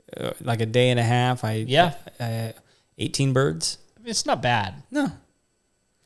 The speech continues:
Speaker 2: But it's also not gonna create a feast.
Speaker 1: I mean, if we did
Speaker 2: You know?
Speaker 1: all, uh, if we did all eighteen at once, I mean, that's thirty-six breasts.
Speaker 2: Right.
Speaker 1: Um, so, I mean, like, that, that would feed my family for, like, a meal.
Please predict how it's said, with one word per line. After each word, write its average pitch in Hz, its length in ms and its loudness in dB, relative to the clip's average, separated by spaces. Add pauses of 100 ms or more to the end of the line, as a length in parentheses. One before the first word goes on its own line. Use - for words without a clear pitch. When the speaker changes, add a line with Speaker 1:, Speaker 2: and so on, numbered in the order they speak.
(220)
Speaker 2:
But 175 140 6
it's 196 140 4
also 208 280 8
not 151 220 4
gonna 143 160 0
create 135 420 2
a 127 60 -2
feast. - 540 -2 (500)
Speaker 1:
I 160 40 4
mean, 165 140 8
if 151 100 2
we 170 120 8
did 147 220 8
Speaker 2:
You - 40 10
know? 131 140 6
Speaker 1:
all, 139 720 6 (200)
uh, 117 600 0 (460)
if 127 140 -8
we 131 60 -2
did 127 160 0
all 143 280 4
eighteen 127 840 0 (420)
at - 180 -8
once, 127 480 0
I 123 40 -2
mean, 110 100 0
that's - 160 -2
thirty-six 131 500 0
breasts. - 640 -2 (280)
Speaker 2:
Right. 95 140 -10 (220)
Speaker 1:
Um, 104 500 0 (260)
so, - 120 0
I - 20 2
mean, 165 100 4
like, 165 140 4
that, - 300 2 (880)
that 202 140 6
would 185 120 0
feed 175 140 4
my 127 140 8
family 107 400 2
for, 117 120 0
like, 107 240 4
a 117 120 2
meal. 107 360 -2